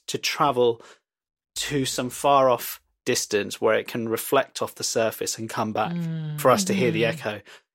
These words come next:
Speaker 2: Mm-hmm.
Speaker 1: know, if, if you go to some small city centre and you clap your hands as hard as you can, you'll hear reflections from near you, and maybe sometime later you'll hear a reflection from a building far away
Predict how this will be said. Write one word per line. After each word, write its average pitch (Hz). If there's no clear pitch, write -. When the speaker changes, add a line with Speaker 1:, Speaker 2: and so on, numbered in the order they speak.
Speaker 2:
Mm-hmm. 131
Speaker 1:
know, 131
if, -
if 143
you 151
go 135
to 117
some 117
small 113
city 110
centre 107
and 104
you 104
clap -
your 104
hands 107
as 101
hard 107
as 104
you 104
can, 104
you'll 110
hear 110
reflections -
from 107
near 123
you, 104
and 113
maybe 135
sometime 120
later 120
you'll 107
hear 107
a 107
reflection 110
from 110
a 104
building 113
far 107
away 104